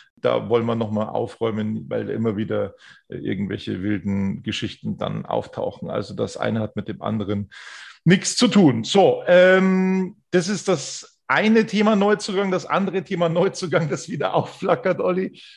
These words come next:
Es hat sich nämlich, äh, Sarare, äh, wieder ins Gespräch gebracht beim T S V achtzehnhundertsechzig. Äh, er würde das sehr gern hinwechseln,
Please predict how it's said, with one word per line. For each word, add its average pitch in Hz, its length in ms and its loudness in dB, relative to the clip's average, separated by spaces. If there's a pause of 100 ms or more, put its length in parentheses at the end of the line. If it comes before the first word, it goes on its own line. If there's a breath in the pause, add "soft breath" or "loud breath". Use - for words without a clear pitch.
(300 loud breath)
Es 156 180 -4
hat 196 180 -2
sich 185 160 -8
nämlich, 180 840 -4
äh, 165 240 4
Sarare, 139 1200 2 (140)
äh, - 40 -12
wieder 143 240 4
ins 143 280 0
Gespräch 170 500 0
gebracht 135 380 2
beim 147 180 -2
T 139 120 -2
S 135 120 0
V 143 80 -4
achtzehnhundertsechzig. 147 1300 -2
Äh, 160 340 0
er 156 180 0
würde 156 240 2
das 156 220 0
sehr 156 140 -2
gern 147 200 -2
hinwechseln, 170 760 -2